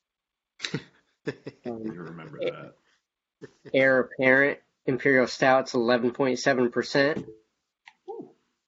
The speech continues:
Speaker 2: Um,
Speaker 1: Damn.
Speaker 2: it, it is from Goochland, Virginia.
Speaker 1: Gooch.
Speaker 2: Yep.
Speaker 1: Right in the gooch.
Speaker 2: And, uh,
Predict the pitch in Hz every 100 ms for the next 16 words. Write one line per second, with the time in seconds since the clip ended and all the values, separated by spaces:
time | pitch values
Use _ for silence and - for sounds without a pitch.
0 | _ _ 135 110 107 110 262 147 127 -
1 | _ _ _ 147 139 123 - 131 120 -
2 | 151 151 - 165 151 147 143 147 - 143
3 | 123 143 147 160 165 - _ _ _ _
4 | _ _ 127 117 110 - - _ _ _
5 | _ _ _ _ 147 127 110 - 131 117
6 | 139 131 127 143